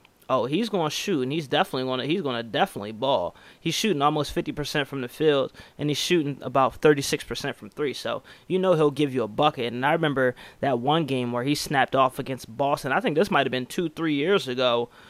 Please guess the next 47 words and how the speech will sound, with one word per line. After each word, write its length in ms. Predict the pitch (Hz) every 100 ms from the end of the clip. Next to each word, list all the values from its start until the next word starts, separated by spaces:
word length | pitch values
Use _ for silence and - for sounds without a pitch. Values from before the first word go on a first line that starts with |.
| - -
when 640 | 139 151 147 143 143 139
he 200 | 147 180
went 220 | 156 151
off 240 | 151 147 -
for, 240 | 131 123
I 60 | 131
think 180 | 170
it 60 | 127
was 100 | -
seventy 640 | - - 151 165 185 180
points. 520 | - 139 196 370 - - - - - - _
Seventy 480 | - - 277 294 277
points 320 | - 277 254
he 100 | -
put 200 | 208 226
up 180 | 202 196
in, 240 | 185 185 170
in, 260 | 170 180 - -
oh 120 | 185
my 160 | 135 110
gosh, 440 | 175 147 113 -
like, 200 | 113 113 - _ _ _ -
but 200 | 185 220
it 80 |
wasn't 240 | 214 180 156
a 60 |
losing 340 | 135 139 131 123
effort. 380 | 117 - 120 -
I 140 | 185
pray 320 | - - 196
that 180 | 160 143
one 260 | 135 143 135
day 360 | 135 127 123 - - - -
Devin 300 | 151 135 135
Booker 260 | 135 127
gets 200 | 123 127
a 40 | 127
better 300 | 120 127 123
opportunity 560 | 120 120 120 131 120 117
because 320 | 113 123 117
Phoenix 460 | - 170 139 -
is 120 | 120 131
just 220 | 131 131
not 400 | 139 147 131 -
it 220 | 131 -
for 220 | - 104
him. 280 | 110 117 90